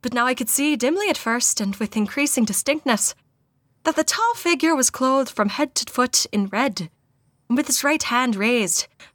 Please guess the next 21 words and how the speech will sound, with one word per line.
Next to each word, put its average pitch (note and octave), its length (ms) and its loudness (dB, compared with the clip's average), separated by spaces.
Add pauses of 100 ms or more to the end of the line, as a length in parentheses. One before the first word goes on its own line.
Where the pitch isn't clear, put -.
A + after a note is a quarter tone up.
menacingly G3 500 0
in F3+ 100 -2
the F3 100 -2
air. F#3 320 -2 (880)
To C4+ 100 0
my D4 220 2
utter G4 240 0
astonishment, D#4+ 760 0
I G#3+ 60 0
could G#3 160 -4
see D4 340 0 (560)
that - 120 -12
the B3 100 2
light B3+ 320 2
which D4+ 160 0
illuminated C#4 540 2
the G#3 60 -2
figure C4+ 520 0 (380)
was A#3+ 140 -2
from A3+ 200 0
within G#3+ 500 0